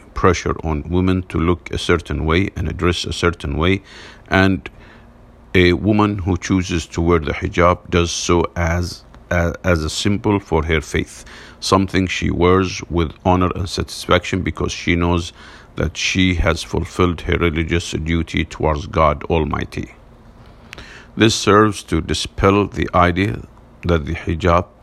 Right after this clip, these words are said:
is forced upon women to subjugate them to men. Rather, it is a choice that the Muslim woman makes solely based on her religious commitment,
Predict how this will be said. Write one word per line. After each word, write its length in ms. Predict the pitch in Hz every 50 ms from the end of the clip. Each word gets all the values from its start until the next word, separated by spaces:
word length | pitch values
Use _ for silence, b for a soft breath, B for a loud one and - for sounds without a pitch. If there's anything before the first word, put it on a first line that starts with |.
| -
is 160 | - 92 82 80
forced 500 | - - - 90 90 90 85 - - -
upon 360 | 76 - - 78 78 76 76
women 320 | 85 90 90 95 95 - -
to 60 | - 80
subjugate 680 | - - 87 82 78 - - 82 78 80 80 80 78
them 180 | 87 87 92 90
to 160 | - - 85
men. 260 | 78 78 82 95 113 - B B B B B B B B B B B B B -
Rather, 360 | - 101 104 101 107 104 90
it 180 | 90 - -
is 140 | - 80 78
a 200 | 80 80 76 76 -
choice 440 | - - - 95 98 98 92 - -
that 240 | - - 82 78 -
the 60 | -
Muslim 460 | 82 80 87 - - - - 90 85 - -
woman 560 | 85 85 92 98 92 76 76 76 92 113 71 - -
makes 300 | - 87 87 87 85 -
solely 600 | - - - - - 90 92 90 87 87 90 82
based 440 | - - - 82 85 87 - - - -
on 120 | - 80 78
her 180 | 78 76 76 76 - - - - - -
religious 500 | 87 85 87 87 87 80 73 80 82 -
commitment, 640 | - - 80 80 82 87 - - 98 113 123 -